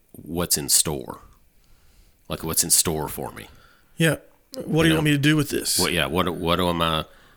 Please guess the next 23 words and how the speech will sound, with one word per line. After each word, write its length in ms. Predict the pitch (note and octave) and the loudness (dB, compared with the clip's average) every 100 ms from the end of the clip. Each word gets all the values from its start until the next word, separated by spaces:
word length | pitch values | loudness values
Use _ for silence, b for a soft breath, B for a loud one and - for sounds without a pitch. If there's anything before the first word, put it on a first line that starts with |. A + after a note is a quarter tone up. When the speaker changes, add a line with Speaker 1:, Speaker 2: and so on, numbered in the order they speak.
| b | b
Speaker 1:
what's 180 | F#2+ - | 0 2
gonna 160 | D3 G#2 | 2 0
be 100 | F2 | -2
the 160 | - | -2
end 260 | F2 F2+ E2 | 0 0 0
result 420 | D#2+ D2+ D#2+ F2+ | -4 -2 -4 -6
of 120 | - - | -10 -10
this? 380 | G#1 G1+ - - _ | -10 -6 -6 -6 _
Speaker 2:
Right. 300 | C#3+ C#3 C#3 _ _ | -2 -2 -4 _ _
Speaker 1:
You 100 | - | -2
know? 220 | D#2 F2 - B B B B | -2 -2 -8 B B B B
Now, 480 | G2+ G2+ F#2+ F2+ F2 - _ _ _ _ _ _ _ _ _ _ _ - | 2 4 4 0 -6 -12 _ _ _ _ _ _ _ _ _ _ _ -12
I, 120 | G#2 - | -10 -10
I 60 | |
think, 540 | - - - A2+ A2 G#2 | -12 -8 0 0 0 0
though, 200 | F#2+ F#2 | 0 2
we 140 | F2 | 0
gotta, 280 | F2 F2 E2 - _ _ | -2 -4 -8 -16 _ _
we 140 | F#2 | -2
gotta 200 | F2 G2 | 2 2
look 300 | G2 G#2 G#2 | 2 2 2
at 100 | E2+ | 0
Joseph. 680 | F2+ G#2 G2+ - D#2 - - | 0 2 4 2 -4 -6 -16